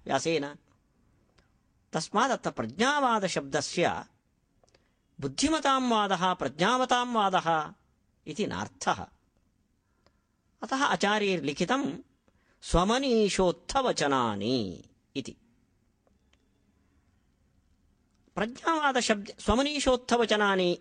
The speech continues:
इत्यस्य स्वमनीषायां बुद्धौ यद्यद् उक्तं तत् अनेन अनुद्यते।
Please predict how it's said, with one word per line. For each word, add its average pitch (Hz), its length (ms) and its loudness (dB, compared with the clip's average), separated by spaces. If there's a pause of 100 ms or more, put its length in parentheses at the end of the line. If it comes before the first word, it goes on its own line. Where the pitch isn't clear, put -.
इत्यस्य 170 540 0 (480)
स्वमनीषायां 196 1400 2 (420)
बुद्धौ 160 640 2 (1300)
यद्यद् 262 500 2
उक्तं 185 720 0 (580)
तत् 277 160 0 (580)
अनेन 156 240 -2
अनुद्यते। 135 600 -6